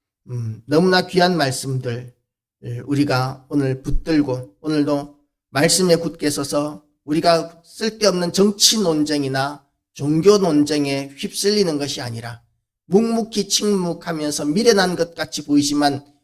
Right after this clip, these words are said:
지극히 지혜롭고 선한 하나님의 방법으로 세상을 변화시켜 나아가는 그런 사명 감당하는 우리 교회와 성도들 다 되시기를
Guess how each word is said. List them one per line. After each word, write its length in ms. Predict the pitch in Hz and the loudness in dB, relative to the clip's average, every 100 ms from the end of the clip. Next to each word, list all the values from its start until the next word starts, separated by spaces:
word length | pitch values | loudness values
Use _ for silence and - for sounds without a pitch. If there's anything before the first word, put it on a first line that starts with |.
| _ - | _ -2
지극히 580 | 226 254 254 - 214 - | 2 2 -2 -4 -4 0
지혜롭고 580 | 220 208 175 - 170 | 4 6 4 -2 -6
선한 360 | 170 170 160 151 | -6 -4 -4 -6
하나님의 500 | 170 151 139 139 135 | -6 -4 -4 -4 -6
방법으로 720 | 139 135 127 113 120 127 - _ _ _ | -8 -8 -8 -8 -8 -8 -8 _ _ _
세상을 520 | - 196 196 202 190 185 | 2 4 4 2 -2 2
변화시켜 600 | 165 165 170 - 185 160 | 2 2 -2 -6 -8 -8
나아가는 540 | 135 120 120 117 113 - _ _ _ _ | -6 -8 -8 -12 -14 -20 _ _ _ _
그런 260 | 135 151 147 | -2 0 0
사명 380 | - 196 196 190 | 0 2 2 2
감당하는 540 | 170 160 156 156 156 | -2 0 0 0 -2
우리 240 | 143 147 | 0 -2
교회와 400 | 139 135 135 135 | 0 0 2 0
성도들 580 | 127 170 165 156 156 156 | -2 -6 -6 -4 -4 -6
다 220 | 117 139 | -8 -8
되시기를 680 | 139 123 139 120 113 143 | -6 -6 -6 -8 -6 -6